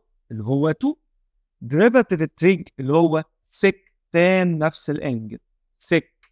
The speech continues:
two X tan two X. حلو خالص. خدت بالك إن هنا في sec two X وهنا في sec two X؟ ممكن ناخدها common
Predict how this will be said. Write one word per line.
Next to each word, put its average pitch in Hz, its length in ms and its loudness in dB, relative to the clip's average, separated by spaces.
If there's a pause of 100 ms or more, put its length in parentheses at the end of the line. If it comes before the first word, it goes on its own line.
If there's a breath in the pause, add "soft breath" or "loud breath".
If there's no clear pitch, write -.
(480)
two 139 440 2 (140)
X - 380 -2 (400)
tan 190 580 2 (460)
two 175 440 2
X. - 360 -16 (240)
حلو 170 240 2
خالص. - 440 -18 (1300)
خدت 226 300 -2
بالك 127 380 0 (1000)
إن 120 160 -6
هنا 160 260 2
في 165 220 0
sec 165 220 -2 (560)
two 175 140 0
X - 360 -12 (500)
وهنا 131 400 0 (380)
في 160 200 2
sec 175 180 -2 (180)
two 180 120 -2
X؟ - 320 -8 (300)
ممكن 143 560 -2 (440)
ناخدها 120 540 -4 (440)
common 170 160 2